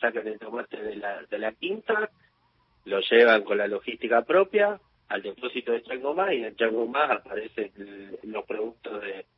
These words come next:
de la agricultura familiar, los frescos, no solo frescos, sino que también baratos. Todas esas cosas para nosotros son reivindicaciones y políticas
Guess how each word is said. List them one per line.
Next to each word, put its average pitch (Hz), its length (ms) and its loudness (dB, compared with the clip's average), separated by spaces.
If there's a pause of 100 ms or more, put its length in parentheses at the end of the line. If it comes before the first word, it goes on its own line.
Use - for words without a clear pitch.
(320)
de 98 100 -8
la 101 100 2
agricultura 104 540 0
familiar, 139 480 2
los - 180 -2 (120)
frescos, 196 480 2 (220)
no 117 240 -2
solo 143 220 0
frescos, 208 440 2
sino 113 160 -8
que 117 120 -6
también 107 300 -12
baratos. 95 380 -6 (540)
Todas 196 200 10
esas 143 160 2
cosas 185 320 4 (140)
para 110 200 -4
nosotros 131 440 -6
son 127 160 -4
reivindicaciones 117 920 -4
y 110 40 -10
políticas 123 840 -6